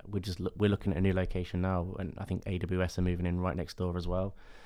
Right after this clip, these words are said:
So it's obvious it's a, it's a great place to base yourself. And I think with these new businesses, it's easier to attract new talent from overseas as well. But I think there's,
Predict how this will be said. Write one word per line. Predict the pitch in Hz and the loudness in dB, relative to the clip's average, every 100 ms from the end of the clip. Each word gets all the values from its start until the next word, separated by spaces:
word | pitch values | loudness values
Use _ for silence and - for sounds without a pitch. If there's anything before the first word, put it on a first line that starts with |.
| - - | -20 -16
So | - 107 | 0 2
it's | 90 95 | 2 0
obvious | 117 107 - | 0 0 -2
it's | 82 - | -6 -4
a, | 90 | -4
it's | 87 85 | -4 -4
a | |
great | 85 92 87 | 0 0 0
place | - 87 - | 0 -2 -4
to | 82 | -4
base | 87 87 - | -2 -2 -4
yourself. | 87 - 82 - | -8 -6 -6 -6
And | 90 87 - - - - - - | -6 -6 -8 -16 -20 -20 -18 -4
I | |
think | 90 98 | 0 4
with | 104 110 | 4 4
these | 104 95 95 | 4 4 4
new | |
businesses, | 92 95 90 - 98 | 2 2 -2 -2 -2
it's | 82 90 - | 0 -4 0
easier | 98 92 92 | 0 2 0
to | 98 | 0
attract | - - 90 | -2 0 0
new | 98 | 0
talent | - 101 107 113 - | 0 0 0 0 -4
from | - 92 92 | -8 -4 0
overseas | 92 92 - 98 | -2 -2 -2 0
as | 92 98 | -2 0
well. | 101 | 0
But | 104 | 0
I | - | 2
think | 131 - | 2 4
there's, | 127 | 2